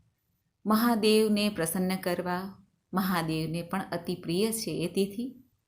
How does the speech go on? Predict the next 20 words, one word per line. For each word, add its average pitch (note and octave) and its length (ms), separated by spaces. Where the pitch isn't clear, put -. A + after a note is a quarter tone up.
પ્રદોષ G3+ 400
તિથિ, A#3 500
જે A3+ 180
તારીખ A#3+ 400
સત્યાવીસ A3+ 800
જાન્યુઆરી G3 480
બે E3+ 140
હજાર E3 480
પચીસ G3+ 480
સોમવારના F#3 480
દિવસે F#3+ 320
આવે G3+ 260
છે, - 380
એટલા E3 260
માટે D#3+ 500
સોમ A#3+ 280
પ્રદોષ A3+ 460
વ્રત F3+ 380
કથા, F3+ 320
મહિમા, E3+ 640